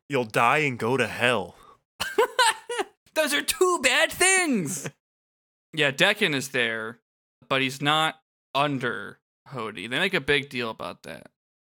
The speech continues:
Speaker 2: Um, also, he says some shit like, uh, Ho-, Hody says some shit like, "Look, Arlong failed because the strongest people didn't wanna go with him.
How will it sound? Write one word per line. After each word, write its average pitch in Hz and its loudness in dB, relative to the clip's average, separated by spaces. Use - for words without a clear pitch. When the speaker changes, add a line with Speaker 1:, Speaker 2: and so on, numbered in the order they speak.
Speaker 2:
Um, 120 -2
also, 175 2
he 165 -4
says 147 -2
some 139 -8
shit 131 0
like, 120 0
uh, 135 0
Ho-, 170 0
Hody 185 2
says 156 0
some 147 -4
shit 139 0
like, 131 0
"Look, 143 -2
Arlong 165 4
failed 131 2
because 123 0
the 127 -6
strongest 127 0
people 123 0
didn't 127 0
wanna 135 2
go 143 0
with 165 0
him. 73 -12